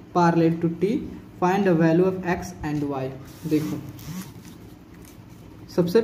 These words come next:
पहले जो है आपको क्वेश्चन बोल रहा है कि L जो है parallel to M है और S and T जो होता है L और M का ट्रांसवर्सल है जो काट रहा है, लेकिन जो था आपका S जो है not parallel to T है।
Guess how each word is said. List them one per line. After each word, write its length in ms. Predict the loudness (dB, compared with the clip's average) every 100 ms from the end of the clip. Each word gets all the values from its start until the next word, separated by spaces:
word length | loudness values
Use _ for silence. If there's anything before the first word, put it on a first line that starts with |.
| 4
पहले 240 | 4 4 6
जो 100 | 6
है 180 | 6 4 2 -6 -12 -8 0
आपको 300 | 0 2 2
क्वेश्चन 380 | 2 2 0 2
बोल 200 | 4 4
रहा 140 | 2
है 120 | 0 0 -2
कि 120 | -6 -6 0 4
L 120 | 4 6
जो 80 | 6
है 180 | 6 4 2 -4
parallel 460 | -2 2 4 4 4
to 140 | 0 2
M 100 | 2
है 160 | 2 0 -4 -12 -18 -20 -4
और 280 | 0 0 0 2
S 280 | 4 2 0 -8 -8 0
and 260 | 2 2 2
T 140 | 2
जो 140 | 4
होता 180 | 4 4
है 220 | 2 0 -2 -2 2
L 180 | 4 4 0 -6 -8 0
और 160 | 2 2 0
M 220 | 2 2
का 120 | 2 0
ट्रांसवर्सल 760 | 0 2 2 2 2 2 2
है 60 | 2
जो 100 | 2 2
काट 240 | 2 2
रहा 120 | 2 2
है, 140 | 2 -4 -14 -18 -20 -20 -20 -20 -8 0
लेकिन 500 | 6 6 6 4 4
जो 100 | 4
था 160 | 4 4
आपका 260 | 4 2 0 4
S 200 | 4 4 2
जो 160 | 4 6
है 220 | 8 6 2 -4 -10 -2 4 6
not 300 | 6 4 2 4
parallel 420 | 4 6 4 4 2
to 80 | 2 2 -4 -14 -12 -6
T 80 | -4
है। 260 | -4 -6